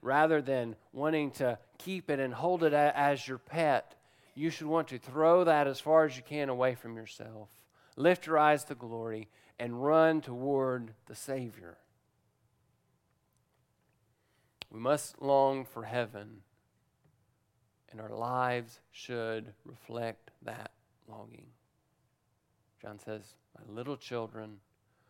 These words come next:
I'm writing these things to you so that you do not, may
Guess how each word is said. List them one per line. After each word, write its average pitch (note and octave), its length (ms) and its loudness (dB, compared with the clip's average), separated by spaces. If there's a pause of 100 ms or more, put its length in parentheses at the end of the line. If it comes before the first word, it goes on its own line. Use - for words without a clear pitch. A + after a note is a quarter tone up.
(300)
I'm - 140 -14
writing B2+ 400 0
these B2 240 -6
things A2 400 -10
to A2 120 -12
you G#2 200 -12
so C3 460 -6
that A2 340 -6 (120)
you A#2+ 420 -8 (160)
do A#2+ 440 -8 (100)
not, A2 420 -6 (120)
may A#2 460 -4